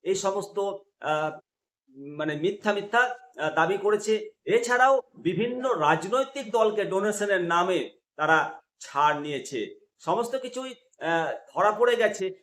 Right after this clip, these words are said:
এই যে, উম, এইভাবে ট্যাক্স ফাঁকি দেওয়া, এর ফলে, এই যে এইভাবে ট্যাক্স ফাঁকি দিয়েছে সরকারি কর্মচারীরা,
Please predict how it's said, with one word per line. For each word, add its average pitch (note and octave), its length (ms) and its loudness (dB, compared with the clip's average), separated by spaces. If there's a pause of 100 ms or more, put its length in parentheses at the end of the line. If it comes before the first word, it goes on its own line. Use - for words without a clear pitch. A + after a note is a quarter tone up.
(140)
এই C4 260 2
যে, B3+ 340 0 (160)
উম, C#3+ 140 -14 (200)
এইভাবে G#3+ 360 2
ট্যাক্স - 460 2
ফাঁকি F3+ 220 -2
দেওয়া, D#3+ 420 2 (160)
এর - 220 4
ফলে, G3+ 560 -2 (1700)
এই A3+ 180 2
যে C#4 140 2
এইভাবে A3+ 520 0
ট্যাক্স - 440 0
ফাঁকি F#3+ 220 -4
দিয়েছে F3 400 -4
সরকারি E3 440 -4
কর্মচারীরা, D#3 840 2